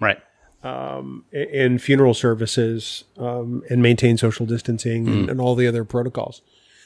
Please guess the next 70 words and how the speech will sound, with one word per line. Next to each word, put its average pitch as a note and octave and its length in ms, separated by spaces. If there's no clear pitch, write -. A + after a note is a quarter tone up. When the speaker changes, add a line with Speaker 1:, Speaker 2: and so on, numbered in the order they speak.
Speaker 2:
So A#2+ 400
I, B2 320
I, B2 160
I A#2+ 40
can't D3 220
imagine. C#3 400
Speaker 1:
Yep. A2+ 200
Speaker 2:
Um, B2 180
Speaker 1:
Well, D3+ 120
Speaker 2:
I D#3+ 40
Speaker 1:
that C#3+ 60
was D#3 100
Speaker 2:
hope D#3 120
I, - 40
Speaker 1:
kinda D3+ 140
Speaker 2:
I - 20
hope D#3 140
I E3+ 80
don't D#3 140
have, D#3+ 260
I C3+ 60
hope D3+ 140
I E3 40
don't D3+ 140
get D3 180
the C#3+ 80
experience. C3+ 680
Speaker 1:
Yeah, B2 200
me A2+ 120
too. A2+ 180
One C3 180
of - 20
the D3 80
things C#3 160
I A#2 80
thought A#2 180
was G2+ 140
cool G2+ 380
is F2 160
they A2 160
also A#2 280
had F#2+ 220
it F#2+ 160
online G2+ 640
if - 100
people G2+ 260
wanted F2+ 340
to F#2 100
not F#2+ 520
go G2+ 160
out, F#2 220
but - 100
I F#2+ 60
felt F#2 220
that F#2 60
I F2+ 40
wanted F2 240
to - 80
represent E2+ 460
the - 60
family, - 300
so - 140
I E2+ 80
went E2+ 200
'cause F2 140
my E2+ 140
parents E2+ 260
are D2+ 60
in C#2 40
Florida. E2+ 520